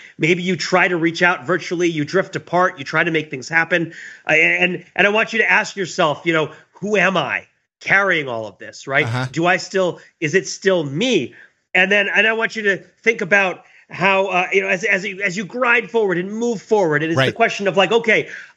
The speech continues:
Speaker 1: I'm gonna be able to get vaccinated. There's an opportunity for other people to get vac-, oh, people might not wanna do it. What's going on?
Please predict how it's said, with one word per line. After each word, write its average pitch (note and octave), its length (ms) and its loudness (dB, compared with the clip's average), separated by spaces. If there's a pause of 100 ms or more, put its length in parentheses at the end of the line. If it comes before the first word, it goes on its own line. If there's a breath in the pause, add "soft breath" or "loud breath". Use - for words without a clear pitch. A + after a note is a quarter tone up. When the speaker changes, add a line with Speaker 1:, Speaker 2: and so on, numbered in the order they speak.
(140)
Speaker 1:
I'm A3+ 180 2
gonna A3 200 0
be G3+ 220 2
able G3 280 0
to - 160 -4
get D#3+ 400 0
vaccinated. D3+ 720 0 (220 loud breath)
There's D3+ 180 0
an F3+ 60 -6
opportunity G#3 560 -2
for D3+ 160 -4
other E3+ 200 0
people E3+ 260 -2
to D3 80 -2
get D3 160 0
vac-, D#3 200 2
oh, E3+ 320 0 (200 loud breath)
people - 300 -4
might D#3 160 2
not F3 140 0
wanna F#3+ 180 4
do G3+ 200 0
it. A2 140 -4
What's E3+ 200 -2
going A3+ 280 2
on? F#3+ 220 2